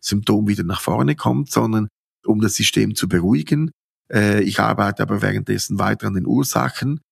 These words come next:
äh, damit es dem Klienten ein bisschen besser geht in dieser Situation. Die Gefahr ist aber auch, wenn man dann zu viel an den Symptomen arbeiten würde und nicht mehr an den Ursachen, dass man das System an einem Tag löst und, und dann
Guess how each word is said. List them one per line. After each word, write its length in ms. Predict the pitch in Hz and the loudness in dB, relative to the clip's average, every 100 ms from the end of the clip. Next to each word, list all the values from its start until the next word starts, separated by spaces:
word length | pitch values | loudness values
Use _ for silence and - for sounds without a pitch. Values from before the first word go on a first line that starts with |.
| _ _ - | _ _ -2
äh, 160 | 107 | 0
damit 380 | 107 101 110 131 | 2 2 2 2
es 100 | 113 | -4
dem 160 | - 107 | -4 -4
Klienten 420 | 104 104 110 110 | 0 0 0 -2
ein 120 | 101 | -2
bisschen 280 | 101 - 92 | -2 -2 0
besser 340 | - 127 - | 0 0 -4
geht 320 | - 127 135 - | -2 0 0 -2
in 120 | 98 | -2
dieser 260 | 104 95 | -2 -4
Situation. 640 | 92 95 - - - 82 85 | -6 -8 -10 -8 -4 -4 -4
Die 100 | 95 | -4
Gefahr 380 | 101 117 143 180 | -4 -2 0 -2
ist 180 | 170 147 | -2 -4
aber 320 | - 71 87 | -2 -2 0
auch, 220 | 156 - - _ _ _ _ - | -2 -4 -14 _ _ _ _ -2
wenn 160 | 107 127 | 0 0
man 120 | 113 | 0
dann 200 | 104 98 | -2 -4
zu 140 | - | -8
viel 320 | 95 - 180 180 | -6 0 2 2
an 100 | 165 | 0
den 200 | 165 156 | -2 -4
Symptomen 520 | 156 147 135 135 135 | -6 -2 0 2 0
arbeiten 800 | 131 139 135 120 175 - 139 107 | 0 0 0 0 -2 -2 -2 2
würde 480 | 117 165 - 165 - - - | 2 2 0 -4 -4 -14 -8
und 160 | - 104 | -2 2
nicht 200 | 139 131 | 0 0
mehr 100 | 127 | 0
an 80 | 120 | 2
den 120 | 104 | 0
Ursachen, 640 | 101 151 - 156 - 151 165 _ _ - | 0 0 0 -2 -2 -6 -8 _ _ -2
dass 200 | 147 117 | 0 2
man 120 | 113 | 0
das 180 | 104 - | 0 0
System 520 | 104 - 104 110 123 | 0 2 4 2 0
an 160 | - 104 | 0 0
einem 300 | 107 104 98 | 2 0 0
Tag 280 | 92 95 92 | -2 -2 0
löst 360 | 95 156 - | 2 2 0
und, 240 | 143 135 - | -4 -4 -6
und 240 | 104 107 | -6 -2
dann 240 | 101 135 | -2 -2